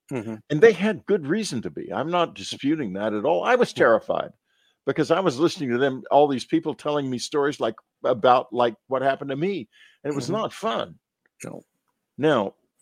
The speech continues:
Speaker 2: how do we reconcile that with the way it evolved? Because I have, I now would not trade this for anything. I would, I'm so glad I'm
Speaker 1: Mm-hmm.
Speaker 2: in this.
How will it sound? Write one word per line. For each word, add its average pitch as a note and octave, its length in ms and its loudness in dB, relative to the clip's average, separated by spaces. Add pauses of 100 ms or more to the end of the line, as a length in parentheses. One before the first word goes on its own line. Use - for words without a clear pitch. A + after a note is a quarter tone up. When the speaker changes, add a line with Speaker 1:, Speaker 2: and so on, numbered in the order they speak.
(300)
Speaker 2:
how G#3+ 420 -4
do E3+ 160 -4
we D3 220 -4
reconcile A2 1040 0
that E2 340 -4 (120)
with A2+ 200 -4
the - 60 -6
way A#2+ 480 4 (340)
it G#2+ 100 0
evolved? F#2+ 600 2
Because G#2+ 320 -8
I C3+ 160 0
have, C#3 300 2 (220)
I D#3+ 340 2
now A#2 720 -4 (520)
would G#2+ 280 -6
not C#3 380 -4
trade A#2+ 540 -6
this A2+ 220 0
for - 240 -18 (280)
anything. B2 500 -2 (500)
I C3+ 100 4
would, A#2+ 260 0 (120)
I'm A#2 260 0
so D#3+ 380 0
glad A2 800 2 (400)
I'm A2 200 0
Speaker 1:
Mm-hmm. B2 60 -6
Speaker 2:
in B2+ 260 0
this. - 500 -12